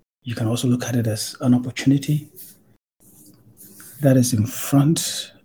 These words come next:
of the country Ghana is fixing the nineteen ninety-two Constitution.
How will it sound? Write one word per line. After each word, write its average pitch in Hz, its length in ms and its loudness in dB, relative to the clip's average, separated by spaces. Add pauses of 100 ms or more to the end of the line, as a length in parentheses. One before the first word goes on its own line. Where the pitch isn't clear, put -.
(180)
of 101 260 -6
the 104 120 -6
country - 540 -2
Ghana - 540 -2 (1900)
is 101 280 0
fixing - 880 -2 (760)
the 110 100 -6
nineteen 123 720 2
ninety-two 110 760 -4 (520)
Constitution. - 760 -2